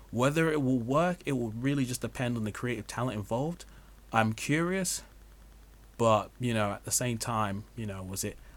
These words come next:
a tiny bit concerned, but we'll cross that road when we get there. Anyway, now I turn it to you, ladies and gentlemen.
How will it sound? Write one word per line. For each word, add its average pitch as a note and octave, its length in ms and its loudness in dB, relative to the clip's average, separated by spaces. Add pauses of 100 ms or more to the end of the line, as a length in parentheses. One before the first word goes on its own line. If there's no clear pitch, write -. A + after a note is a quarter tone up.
a A2+ 60 -2
tiny D#3+ 640 2
bit B2+ 160 2
concerned, G#2 460 -8 (360)
but F#2+ 260 2 (200)
we'll F3 140 4
cross D#3+ 240 4
that C3+ 120 2
road B2+ 160 2
when A2 120 0
we G2+ 80 -2
get G#2+ 260 -2
there. - 200 -12 (140)
Anyway, E3 520 2
now D#3+ 240 2
I F#3 40 2
turn E3 200 -2
it C#3 80 -6
to C3+ 100 -4
you, B2+ 140 2
ladies G#2 160 -2
and F#2+ 80 -6
gentlemen. G2+ 280 -6